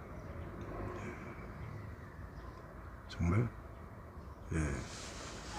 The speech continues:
김일성상을 받을 때의, 예, 이 사람의, 예, 대표적인 어록 몇 가지만 말씀을 드릴게요.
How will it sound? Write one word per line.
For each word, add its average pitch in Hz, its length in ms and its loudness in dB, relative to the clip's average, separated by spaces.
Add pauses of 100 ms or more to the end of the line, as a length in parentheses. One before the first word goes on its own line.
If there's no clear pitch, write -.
(1600)
김일성상을 151 680 12
받을 123 260 12
때의, 135 420 12 (100)
예, 78 220 0 (3500)
이 127 40 10
사람의, 175 500 12
예, 185 60 12 (1800)
대표적인 185 420 12
어록 160 220 12
몇 139 140 12
가지만 143 340 12
말씀을 117 340 12
드릴게요. 80 400 8